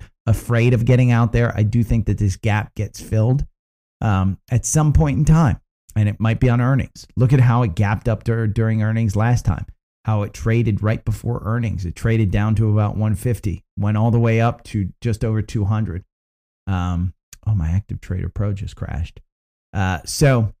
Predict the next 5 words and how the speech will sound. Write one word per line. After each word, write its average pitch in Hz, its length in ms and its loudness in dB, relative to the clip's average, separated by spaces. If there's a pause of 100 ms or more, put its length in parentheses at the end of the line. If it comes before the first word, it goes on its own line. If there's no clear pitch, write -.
(960)
I 117 60 4
still 165 300 2
like, 143 520 2 (260)
uh, 90 180 0
Snowflake. 82 600 -4